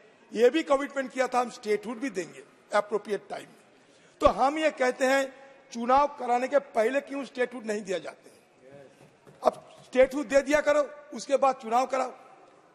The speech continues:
तब तो जम्मू कश्मीर के लोगों को ये लगेगा कि, कि भाई हमारे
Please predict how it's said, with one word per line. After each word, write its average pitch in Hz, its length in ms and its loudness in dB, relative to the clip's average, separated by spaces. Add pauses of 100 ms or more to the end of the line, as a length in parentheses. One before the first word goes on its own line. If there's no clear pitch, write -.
(340)
तब 269 220 2
तो 302 60 2 (320)
जम्मू 269 320 2
कश्मीर 269 300 0
के 262 120 0
लोगों 240 220 0
को 240 120 -6
ये 220 140 -4
लगेगा 202 400 -2 (500)
कि, 202 160 -8 (120)
कि 214 100 -6
भाई 214 180 2
हमारे 208 460 0